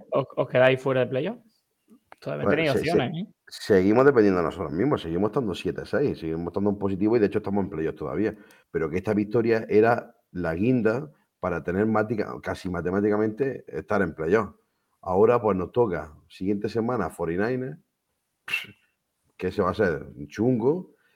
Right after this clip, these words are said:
Speaker 2: y después nos toca, eh, joder, memoria, tío, ahora, pero nos toca la última, creo que es con Dallas, que ya matemáticamente está clasificado, con lo cual es lo
Speaker 1: Forty-niners,
Speaker 2: mismo.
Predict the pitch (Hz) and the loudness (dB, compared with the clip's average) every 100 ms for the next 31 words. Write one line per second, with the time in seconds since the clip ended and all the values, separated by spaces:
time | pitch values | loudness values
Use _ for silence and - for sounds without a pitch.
0 | _ 110 95 - 107 107 110 110 147 95 | _ -2 -2 0 0 2 0 2 2 2
1 | - 80 _ _ _ _ _ _ - 82 | -8 -12 _ _ _ _ _ _ -10 -8
2 | 78 73 - 80 73 80 87 98 92 85 | -8 -8 -8 -8 -6 -6 -2 0 -2 -4
3 | 76 80 90 - 82 80 - 113 117 98 | -4 -2 -2 -2 -4 -4 -2 0 4 4
4 | 104 131 127 104 113 117 117 - 87 92 | 4 2 0 2 2 2 2 -2 -2 0
5 | - 71 - _ _ _ _ - 87 98 | 0 -2 -6 _ _ _ _ -4 2 2
6 | 107 107 110 110 110 117 110 - 95 107 | 4 2 2 2 0 -2 -4 -4 -2 -2
7 | 107 104 107 123 90 78 76 90 135 135 | -4 -6 -2 0 0 -2 -2 2 2 2
8 | 147 160 165 - - | 2 4 4 2 -2